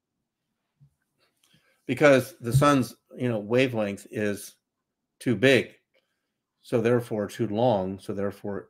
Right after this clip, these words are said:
too low of a frequency. It's actually a delta wave, which is, you know, humans, the human brain, you know, starts, you could say, zero point one to three or four hertz. I forget where the border is. Then you go to,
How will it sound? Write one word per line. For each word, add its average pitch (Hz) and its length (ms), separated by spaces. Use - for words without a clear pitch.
too 110 220
low 98 360
of 92 80
a 87 60
frequency. 110 680
It's 113 180
actually 131 500
a 110 60
delta 113 440
wave, 87 400
which 104 200
is, 101 180
you 120 100
know, 107 120
humans, 127 760
the 107 140
human 135 300
brain, 113 540
you 139 120
know, 98 80
starts, 120 680
you 110 100
could 107 180
say, 139 640
zero 113 400
point 107 360
one 104 640
to 92 300
three 117 180
or 104 100
four 107 260
hertz. 101 260
I 104 80
forget 107 300
where 101 100
the 92 80
border 92 320
is. 104 100
Then 107 160
you 101 80
go 98 200
to, 92 140